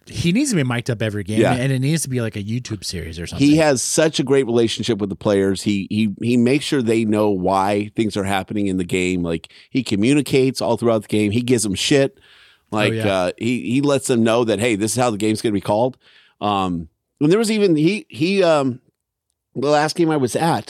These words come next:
Speaker 2: what was it? Um, there was some calls where it was just kinda like, you know, calls weren't going our way. We weren't getting the calls. But then there was one on the far end of the ice, and, uh, and he was right there,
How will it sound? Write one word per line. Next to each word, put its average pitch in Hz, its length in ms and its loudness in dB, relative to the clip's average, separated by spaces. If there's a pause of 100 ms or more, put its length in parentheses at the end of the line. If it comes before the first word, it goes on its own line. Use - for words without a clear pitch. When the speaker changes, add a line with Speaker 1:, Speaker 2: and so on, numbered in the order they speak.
Speaker 2:
what 151 160 -8
was 139 240 -6
it? - 120 -8 (340)
Um, 101 320 -4 (560)
there 151 100 0
was 170 140 2
some 147 120 2
calls 143 380 2
where 120 140 2
it 117 60 0
was 104 120 -4
just - 220 -2
kinda 120 180 -2
like, 101 400 -4 (360)
you 113 120 -4
know, 107 60 0
calls 185 420 -2
weren't 123 200 -2
going 104 340 0
our 95 200 -2
way. 90 360 0 (100)
We 110 80 -2
weren't 110 300 -2
getting 107 220 0
the 113 80 -2
calls. 120 400 0 (360)
But 123 140 2
then 135 160 4
there 131 100 4
was 113 220 0
one 120 220 0
on 110 100 0
the 98 80 -2
far 113 380 -2
end 98 180 0
of 90 60 -4
the 92 100 0
ice, 87 340 -4 (540)
and, 101 380 0
uh, 90 320 0 (160)
and 107 120 -2
he 180 200 0
was 113 180 2
right 104 300 0
there, 87 340 -2